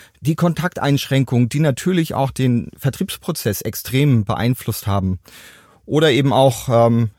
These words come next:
ich sag mal, die rasante technologische Entwicklung, Stichwort K I, das sind natürlich alles Themen, die auch den Vertrieb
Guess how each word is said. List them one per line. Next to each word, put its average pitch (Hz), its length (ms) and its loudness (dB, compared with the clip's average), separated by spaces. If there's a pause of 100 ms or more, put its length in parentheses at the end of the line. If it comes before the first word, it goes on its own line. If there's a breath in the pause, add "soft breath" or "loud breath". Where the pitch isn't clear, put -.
(120)
ich - 80 -20
sag 123 140 0
mal, 127 100 2
die 120 120 -2
rasante 123 600 2
technologische 127 800 0
Entwicklung, 127 600 0 (140)
Stichwort - 560 -2
K 107 160 0
I, 120 240 -2 (640 loud breath)
das 143 160 -2
sind 175 100 2
natürlich 151 380 0
alles 147 260 -2
Themen, 156 260 0
die 151 160 -4
auch 131 300 0
den 120 340 0
Vertrieb - 540 -4